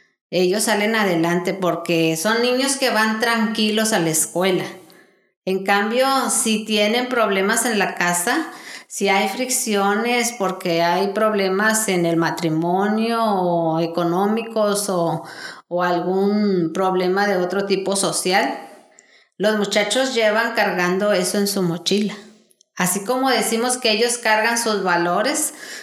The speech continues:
que llevan a la escuela lo que les enseñan en la casa, ellos también cargan ahí en su mochila diaria,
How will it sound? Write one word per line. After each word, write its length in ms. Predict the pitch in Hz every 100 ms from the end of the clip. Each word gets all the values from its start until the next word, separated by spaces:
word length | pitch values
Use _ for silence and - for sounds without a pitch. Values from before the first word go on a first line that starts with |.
| - -
que 160 | 196
llevan 320 | 185 190 220
a 80 | 254
la 120 | 233
escuela 580 | 180 - - 185 185 214
lo 280 | 233 214 214
que 240 | 185 170
les 140 | 165 160
enseñan 520 | 165 160 170 180 208
en 160 | 220 185
la 120 | -
casa, 380 | 196 214 254 294 - - -
ellos 300 | 170 190 220
también 480 | 226 202 185 190 202
cargan 480 | 202 180 185 214 226
ahí 360 | 202 170 170 190
en 160 | 214
su 180 | 208 180
mochila 600 | 175 165 170 190 208 240
diaria, 500 | 196 180 185 240 311